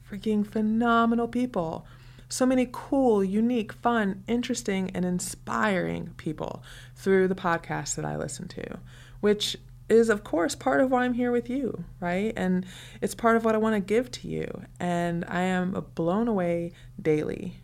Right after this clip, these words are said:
by this. So, so anyway, in this particular episode, and I will include the link to the episode in my show notes, uh, and some information about it, but in this particular episode of Earn Your Happy,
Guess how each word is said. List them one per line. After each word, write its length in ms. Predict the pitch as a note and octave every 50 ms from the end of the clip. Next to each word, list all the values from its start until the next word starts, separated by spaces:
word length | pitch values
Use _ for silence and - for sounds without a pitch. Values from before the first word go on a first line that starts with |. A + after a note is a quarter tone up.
| - - - - -
by 180 | D#3 D#3 D#2+
this. 260 | - - - - - -
So, 440 | - - - F#3 F3 E3+ E3+ - - - - - - - - - - - - - - - - - - -
so 220 | - - A3+ F#3+
anyway, 460 | - - A#3 B3+ A3+ F#3+ E3+ E3+ E3+ -
in 120 | F3+ G3+
this 160 | A#3+ C4 -
particular 520 | - B3+ A#3+ - - A#3+ A#3+ - F3+ E3 -
episode, 600 | - D#3+ - D#3+ - - D#3+ D#3 D#3 D#3+ E3+ - - - - - - - -
and 340 | F3+ F3 E3+ E3 E3 E3 -
I 120 | - F3
will 220 | F3 F3+ G3 G#3 G3+
include 500 | G3 G3 - - - G3 F#3 F3+ F3 -
the 100 | F3 E3+
link 360 | E3 E3 D#3+ E3 F#3 F#3+ -
to 120 | - - F#3
the 360 | F3+ F3 F3 E3+ F3 F3+ - -
episode 480 | F#3+ F#3+ - G#3 - - A3+ A3+ A3+
in 160 | - - G3 F#3+
my 100 | F#3 F#3
show 200 | F#3 - F#3+ G3
notes, 420 | A3 C4 D4+ D#4 - - - - - - - - - - - -
uh, 220 | - E3+ E3 E3 E3+
and 120 | E3+ E3+ -
some 140 | - F3
information 460 | F3 F3 F3 - F3 F3 F3 - - G#3+
about 200 | A3 A3 A3 A3+
it, 140 | A#3 - - - - -
but 180 | F#3 - G3 -
in 80 | G3 G3+
this 140 | G#3+ G#3
particular 480 | - - G#3 - - C#4+ C#4 C4 B3+ A3+
episode 560 | - - - G3 - - F#3+ F#3 F#3 F#3 F3+
of 140 | F3+ F3 - -
Earn 160 | F3 F3 F3+
Your 100 | F3+ F3+
Happy, 480 | E3+ E3 D#3+ D#3+ - E3 D#3+ E3 E3